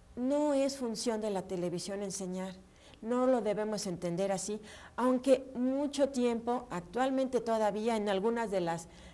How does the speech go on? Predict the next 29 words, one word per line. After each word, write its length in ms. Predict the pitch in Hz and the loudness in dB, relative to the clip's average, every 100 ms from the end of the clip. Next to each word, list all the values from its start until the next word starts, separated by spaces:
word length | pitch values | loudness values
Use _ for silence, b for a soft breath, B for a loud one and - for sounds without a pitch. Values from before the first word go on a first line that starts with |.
| - | -4
representaciones 880 | 180 180 175 185 175 175 196 220 214 | -2 2 2 2 0 0 0 0 0
de 100 | 180 | 2
las 120 | 170 | 2
maestras 300 | 180 190 226 | 0 -2 -4
nos 160 | 196 165 | -2 -2
decían 400 | 170 - 220 220 B B B B | -2 -2 -4 -6 B B B B
que 120 | - | 0
era 120 | 226 220 | 2 2
una 200 | 214 190 | 2 0
mala 260 | 196 202 | 0 0
maestra 520 | 185 190 190 - 262 - | 0 -2 -4 0 0 2
y 160 | 220 | -2
que 320 | 214 214 - - - - | 0 0 0 -8 -20 -14
deshacía 600 | 180 220 220 202 - 277 | 6 6 8 2 4 4
el 80 | 269 | 4
trabajo 460 | 247 202 214 214 220 | 6 6 6 4 -2
que 100 | 214 | 0
ellas 260 | 202 180 | 0 -2
hacían. 360 | 180 170 208 185 170 - B B B B B B - | -4 -4 -4 -6 -8 -18 B B B B B B -4
Pero 400 | 220 226 226 226 - - - - - | 2 2 2 -2 -12 -20 -20 -20 -2
tenemos 440 | 240 269 302 320 | 0 2 2 0
que 160 | 311 254 | 4 4
ir 140 | 269 | 4
un 220 | 262 254 | 0 -4
poco 320 | 247 262 262 240 | 2 2 4 0
más 280 | 233 240 | 0 -2
allá 480 | 220 175 190 185 277 - | -4 -2 0 0 -2 -4
de 280 | 185 185 202 | -2 0 0
esta 520 | 202 - 214 196 | -4 -2 0 0